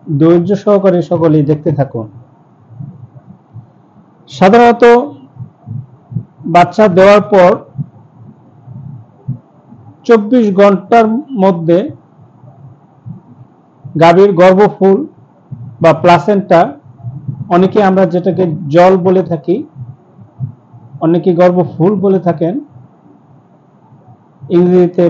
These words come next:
placenta বলা হয়। তো ওই placenta যদি চব্বিশ ঘন্টার মধ্যে না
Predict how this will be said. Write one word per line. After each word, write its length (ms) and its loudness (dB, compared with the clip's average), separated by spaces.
placenta 520 0
বলা 200 2
হয়। 320 0
তো 80 2
ওই 160 6
placenta 640 0
যদি 260 -2
চব্বিশ 680 -2
ঘন্টার 540 0
মধ্যে 640 -2
না 500 2